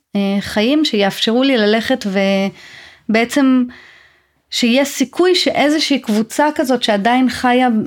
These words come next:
אה, בחיבור גם ל-, לטבע או לעולם וגם אחד לשני וגם, אה, כל אחד לעצמו, אה, יקבלו אותי בכלל. כי אם אני באה, לא יודעת אפילו, אה, להדליק אש או,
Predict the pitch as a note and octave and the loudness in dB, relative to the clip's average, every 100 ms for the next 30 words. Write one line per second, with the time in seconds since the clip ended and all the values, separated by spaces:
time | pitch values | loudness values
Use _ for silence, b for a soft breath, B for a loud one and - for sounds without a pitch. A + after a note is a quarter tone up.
0 | - G#3 G#3 G3+ F#3+ G3+ G3+ - A3 F#3+ | -2 0 0 0 0 0 0 -2 -4 0
1 | C#4+ B3+ G#3 G#3+ A3 A3 G#3 G3+ G3 G3 | 0 0 0 2 2 2 2 0 0 -2
2 | - G#3 G3+ G3+ G3 G3 F#3+ - A#3+ A3 | -2 -2 0 2 2 2 0 0 0 2
3 | A3 G3 G3 F#3+ G3+ G#3+ A3+ A3+ G3 G3 | 2 2 2 2 2 4 2 2 0 0
4 | F#3 G#3 G#3+ - G#3+ G#3 F#3+ - G3+ B3+ | 0 2 2 0 0 0 0 0 0 0
5 | G3 F#3 G3 G3+ G#3 B B B B _ | 0 0 2 2 0 B B B B _
6 | G#3 G3+ G3+ A3 A3 - G#3+ G#3+ G#3 - | 0 0 0 0 0 0 0 0 0 0
7 | C#4+ D#4 B B B B - G#3 G#3 G#3 | 2 0 B B B B -2 0 0 0
8 | A3 G#3 G#3 A#3 F4 F#4 G#3+ F#3 - F3+ | -2 -2 0 0 0 -2 -4 -4 -2 -4
9 | F3+ - A3+ C4+ B3 G3 G#3+ A3 G#3+ G3+ | -4 -2 0 2 2 2 2 4 2 2
10 | A#2+ A1 G1+ - - A#3+ A#3+ B3 A3+ A#3 | -2 -6 -10 -10 -4 0 2 2 2 0
11 | A3+ - A#3 A#3 A#3 A3+ G#3+ G#3+ G#3+ G#3 | -2 -2 0 2 2 2 2 2 2 2
12 | A3+ A#3+ - - A#3 G#3+ A3+ | 0 0 0 0 0 0 0